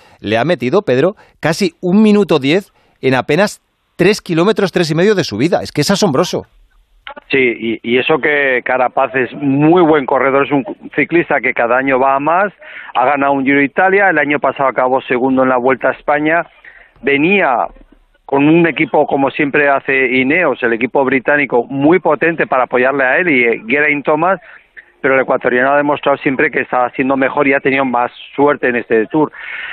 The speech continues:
Speaker 2: Y claro, un corredor de ese nivel, que responde al primer ataque de Pogacar, y lo responde bien, y Pogacar se le sigue ahí tensando, no le, no le relaja demasiado el ritmo, aunque ve que va a rueda, levanta un poquito el pie y le hace un cambio de ritmo,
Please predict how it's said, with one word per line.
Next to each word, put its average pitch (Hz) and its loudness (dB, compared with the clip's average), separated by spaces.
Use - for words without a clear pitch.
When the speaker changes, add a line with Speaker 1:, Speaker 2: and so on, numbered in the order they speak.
Speaker 2:
Y 110 0
claro, 127 2
un 143 0
corredor 170 2
de 156 0
ese 185 -2
nivel, 135 0
que 151 -2
responde 170 0
al 175 0
primer 165 0
ataque 160 0
de 170 0
Pogacar, 120 -2
y 147 -2
lo 151 2
responde 170 0
bien, 151 0
y 156 0
Pogacar 175 0
se 185 -4
le 156 2
sigue 180 0
ahí 175 0
tensando, 160 0
no 143 2
le, 165 2
no 170 2
le 214 4
relaja 190 0
demasiado 160 0
el 156 -2
ritmo, 185 0
aunque 131 -2
ve 160 2
que 185 0
va 175 4
a 160 2
rueda, 147 2
levanta 165 2
un 190 0
poquito 185 0
el 185 0
pie 202 0
y 151 0
le 147 2
hace 175 0
un 185 -2
cambio 180 0
de 170 2
ritmo, 190 0